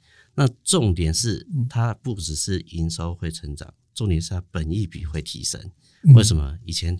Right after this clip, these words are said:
Speaker 1: L E D最多是本益比十倍甚至更低，
Speaker 2: 嗯。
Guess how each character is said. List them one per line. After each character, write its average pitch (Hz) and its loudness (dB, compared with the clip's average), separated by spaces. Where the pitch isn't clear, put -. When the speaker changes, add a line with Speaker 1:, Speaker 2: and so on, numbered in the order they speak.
Speaker 1:
L 80 -4
E 82 -6
D 95 -4
最 92 -8
多 85 -6
是 90 -6
本 80 2
益 92 4
比 - -10
十 - -4
倍 71 -6
甚 90 -6
至 123 6
更 82 -2
低， - -14
Speaker 2:
嗯。 - -20